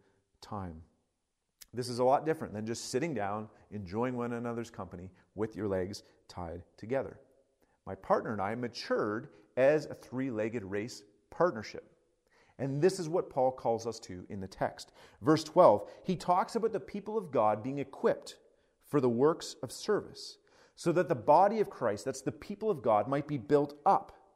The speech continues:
until we all reach unity in the faith and in the knowledge of the Son of God and become mature,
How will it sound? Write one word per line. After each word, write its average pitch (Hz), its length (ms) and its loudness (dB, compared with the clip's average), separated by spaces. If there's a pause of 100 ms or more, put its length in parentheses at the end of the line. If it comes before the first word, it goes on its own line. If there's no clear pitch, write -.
(560)
until 131 260 2
we 131 140 2
all 160 280 4
reach 165 400 -2
unity 107 540 -8 (320)
in 113 100 -8
the 113 60 -6
faith - 480 -8 (480)
and 135 140 0
in 143 80 0
the 143 80 2
knowledge 139 560 8
of 95 100 -4
the 101 80 -8
Son 123 260 -4
of 139 140 -10
God 82 320 -8 (300)
and 147 120 0
become 160 380 -2
mature, 143 640 -6